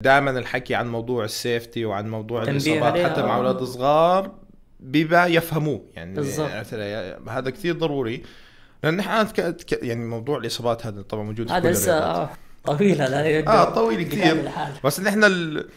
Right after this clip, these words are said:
Speaker 1: التفرع لهالصغر نحكي عنه، لأن أنا حكيت لك قبل ما نبدأ نحن المقابلة عن واحدة من الشغلات اللي صارت معي. واحد من الأهالي إجا عندي،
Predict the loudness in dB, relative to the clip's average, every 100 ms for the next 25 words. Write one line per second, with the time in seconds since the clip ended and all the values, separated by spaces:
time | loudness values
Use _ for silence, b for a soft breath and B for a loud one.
0 | B B -10 -10 -10 -2 2 6 8 6
1 | 4 0 0 0 0 -4 -4 -4 -2 -2
2 | -2 -2 -4 -4 -6 -4 -4 -4 -6 -6
3 | -4 -4 -4 -6 -6 -8 -10 -12 -12 -8
4 | -8 -6 -8 -10 -12 -18 -14 -8 -8 -8
5 | -8 -8 -8 -6 -6 -6 -10 -8 -6 -6
6 | -6 -6 -6 -4 -4 -4 -4 -8 -10 -8
7 | -8 -6 -6 -8 -8 -8 -8 -10 -10